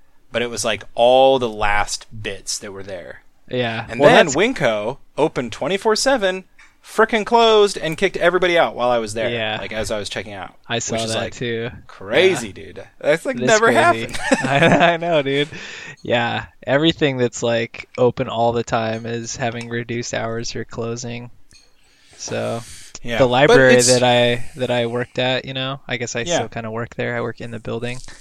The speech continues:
Speaker 2: Um, they started off, uh, just having reduced hours, and then now they're closed for, like, the next couple weeks.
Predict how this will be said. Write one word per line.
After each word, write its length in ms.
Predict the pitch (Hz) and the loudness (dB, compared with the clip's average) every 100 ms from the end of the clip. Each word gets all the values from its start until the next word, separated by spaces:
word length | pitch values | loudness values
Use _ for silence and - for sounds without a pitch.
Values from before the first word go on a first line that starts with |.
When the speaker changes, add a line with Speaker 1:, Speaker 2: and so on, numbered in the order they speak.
| - - - | -10 -10 0
Speaker 2:
Um, 240 | 123 113 110 | 2 2 2
they 120 | 143 | 0
started 360 | - 160 135 | 6 6 8
off, 380 | 123 120 - - - - - - - - | 6 4 2 -2 -6 -18 -20 -20 -14 -2
uh, 520 | 117 113 113 113 107 _ _ _ - | 0 0 -2 -4 -8 _ _ _ -10
just 180 | 123 - | -6 0
having 300 | 123 117 113 | 0 0 -6
reduced 380 | 110 123 - | -6 -6 -4
hours, 460 | 113 127 147 156 - | 0 2 2 -2 -4
and 220 | - 120 | -8 -8
then 120 | 113 | -8
now 260 | 113 113 113 | -6 -6 -6
they're 160 | 113 113 | -6 -8
closed 500 | - 113 113 110 - | -6 -4 -4 -8 -8
for, 140 | 117 | -8
like, 200 | 117 117 | -8 -10
the 60 | 117 | -12
next 240 | 117 - | -12 -12
couple 260 | 120 - 107 | -14 -14 -14
weeks. 500 | 113 113 - - | -12 -12 -12 -14